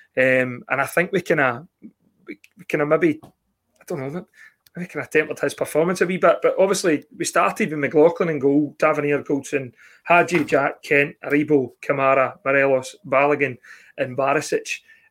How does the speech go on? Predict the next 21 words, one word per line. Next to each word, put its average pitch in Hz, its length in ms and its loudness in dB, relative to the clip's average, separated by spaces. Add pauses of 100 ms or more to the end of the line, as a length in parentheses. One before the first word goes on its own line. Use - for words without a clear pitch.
And 143 220 -4
probably 180 680 4
outside 156 540 -2
McGregor, 139 560 -2 (880)
being 143 200 0
back 135 260 2
into 147 220 -2
that 131 240 -6
team, 160 300 -8 (760)
and 123 100 -4
obviously 120 300 -4
we've 117 140 -10
not 127 120 -8
seen 127 160 -4
much 127 240 -6
of 127 80 -4
the 117 60 -10
new 123 180 -2
guys, 143 320 0
but - 300 4
y-, - 140 -10